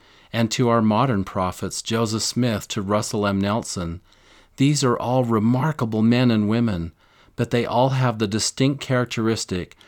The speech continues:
of living their lives in a way that they know they are dependent upon Jesus Christ,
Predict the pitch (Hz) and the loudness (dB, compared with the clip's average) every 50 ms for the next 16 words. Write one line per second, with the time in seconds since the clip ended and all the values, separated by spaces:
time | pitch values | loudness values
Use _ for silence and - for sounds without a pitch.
0 | - - - _ - 110 98 101 107 117 120 117 131 127 127 135 143 143 135 123 | -20 -20 -10 _ -4 -4 -2 0 2 0 2 4 4 4 4 4 4 2 2 4
1 | 110 104 98 98 101 98 110 110 110 110 104 101 95 90 87 85 87 90 - - | 4 2 2 0 -2 -2 0 0 2 0 0 0 0 0 0 -2 -4 -4 -4 -6
2 | 101 - - 101 101 101 104 110 120 123 110 101 92 95 101 101 95 98 90 90 | -6 -4 -2 -2 0 0 0 2 2 2 0 0 0 0 0 0 0 -2 -2 -4
3 | 104 - - - 127 127 127 113 101 87 98 92 - 110 113 107 104 98 - 110 | -6 -8 -6 -6 -2 -2 0 -2 -2 -4 -6 -8 -6 -4 -2 -2 -2 -2 -2 -4
4 | 107 98 101 107 98 - - - 98 85 73 69 78 85 - - - | -4 -2 -4 -4 -6 -6 -8 -6 -6 -4 -4 -4 -6 -8 -10 -12 -14